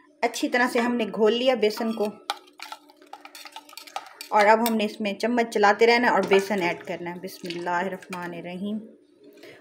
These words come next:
और इसमें अब चम्मच चलाते रहना है, जैसे कढ़ी में नहीं चलाते चम्मच, वैसे इसमें चलाते रहना है। बिस्मिल्लाहिर्रहमानिर्रहीम। बिस्मिल्लाहिर्रहमानिर्रहीम।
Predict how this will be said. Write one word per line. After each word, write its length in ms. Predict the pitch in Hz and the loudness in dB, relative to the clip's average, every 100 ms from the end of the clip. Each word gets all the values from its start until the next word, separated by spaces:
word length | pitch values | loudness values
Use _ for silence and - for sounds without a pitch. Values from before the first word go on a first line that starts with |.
| - | 2
और 80 | 226 | 4
इसमें 220 | 254 254 | 6 4
अब 60 | 247 | 2
चम्मच 300 | 254 262 254 | 4 2 2
चलाते 340 | 226 220 214 | 4 4 4
रहना 160 | 214 220 | 0 0
है, 60 | |
जैसे 220 | 208 208 220 | 0 -2 2
कढ़ी 260 | 220 233 | 2 4
में 100 | 254 | 4
नहीं 120 | 269 | 2
चलाते 340 | 285 220 180 185 | 4 4 4 0
चम्मच, 440 | 190 190 190 - - - - - - - | -6 -6 -8 -12 -20 -20 -20 -20 -12 2
वैसे 240 | 220 233 | 4 4
इसमें 180 | 240 220 | 0 -2
चलाते 360 | 202 185 170 180 | 0 0 0 -4
रहना 220 | 165 180 | -8 -10
है। 80 | 180 - - - - - - - - - - _ _ - - - _ _ _ _ - - - - - _ _ - - - _ - | -12 -16 -20 -20 -20 -20 -20 -20 -20 -20 -20 _ _ -20 -20 -20 _ _ _ _ -20 -20 -20 -20 -20 _ _ -20 -20 -20 _ -20
बिस्मिल्लाहिर्रहमानिर्रहीम। 1300 | - - 170 - - - 170 - - 180 180 175 170 | -20 -14 -14 -12 -16 -16 -20 -20 -18 -16 -16 -16 -16
बिस्मिल्लाहिर्रहमानिर्रहीम। 1400 | 165 _ - 226 214 214 214 208 214 214 214 254 269 | -18 _ -4 4 4 4 0 2 2 2 0 2 4